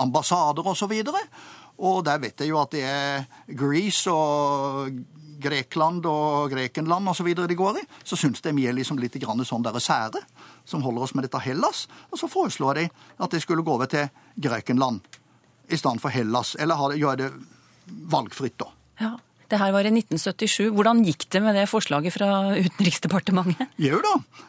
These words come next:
Speaker 1: eh, det kom til behandling i fagnemnda, og der var det en medlem som heter Sjur Breikhus, som, eh, syntes at dette her var et godt forslag, og den vedtok å jamstelle det med, eh, Hellas da, og det ble vedtatt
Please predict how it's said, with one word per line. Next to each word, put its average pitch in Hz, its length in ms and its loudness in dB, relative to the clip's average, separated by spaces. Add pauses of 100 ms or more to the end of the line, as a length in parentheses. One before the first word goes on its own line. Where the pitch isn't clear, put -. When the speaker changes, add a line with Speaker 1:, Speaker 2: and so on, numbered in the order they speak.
(180)
Speaker 1:
eh, 190 240 2
det 170 140 2 (440)
kom 156 220 -2
til 196 160 0
behandling 156 460 0
i - 40 -2
fagnemnda, 160 680 2
og 165 100 0
der 139 160 2
var 131 240 0
det 143 80 0 (160)
en 139 100 0
medlem 139 380 -2
som 156 80 -6
heter 135 240 -4
Sjur 123 240 -2
Breikhus, 143 600 -2 (440)
som, 151 340 -2
eh, 135 300 0 (100)
syntes - 320 -6
at 120 100 -4
dette 123 220 -6
her 104 160 -8
var 113 220 -4
et - 100 -10
godt - 200 -10
forslag, 311 480 -4 (300)
og 165 520 -2 (160)
den 156 280 -8
vedtok 120 360 -4
å 123 160 -4
jamstelle 120 580 -6
det 165 80 -2
med, 147 280 -2 (320)
eh, 139 180 -10
Hellas 170 360 0
da, - 100 -2 (600)
og 170 120 -2
det 151 80 0
ble 147 140 2
vedtatt - 600 -4